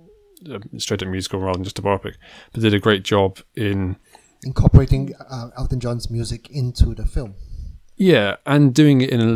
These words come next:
Speaker 1: in a, in a way that hadn't been done before.
Speaker 2: Exactly.
Speaker 1: That's
Speaker 2: I, I,
Speaker 1: kinda
Speaker 2: I get why he wants to be different. Musical biopics are everywhere now.
Speaker 1: Yeah.
Speaker 2: I, I get he wants to throw his stamp on it, but yeah, it wasn't done well for this film.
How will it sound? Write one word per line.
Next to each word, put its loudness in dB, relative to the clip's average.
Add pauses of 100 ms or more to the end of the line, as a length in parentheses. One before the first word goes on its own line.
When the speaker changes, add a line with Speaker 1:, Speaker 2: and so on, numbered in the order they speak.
(140)
Speaker 1:
in 2
a, 0
in 0
a 2
way 4
that -2
hadn't -6
been -4
done -4
before. -8 (120)
Speaker 2:
Exactly. -12 (1500)
Speaker 1:
That's -6
Speaker 2:
I, -2 (140)
I, -2
Speaker 1:
kinda -10 (200)
Speaker 2:
I -6
get 0
why 2
he 6
wants -2
to -2
be 0
different. -2
Musical -2
biopics 4
are -10 (180)
everywhere -4
now. -10 (640)
Speaker 1:
Yeah. -6
Speaker 2:
I, -16
I -12
get -4
he 0
wants -4
to -2
throw 4
his 0
stamp -2
on 0
it, -8
but -2 (1000)
yeah, -12
it -12
wasn't -6
done -6
well -12 (720)
for -8
this -8
film. -10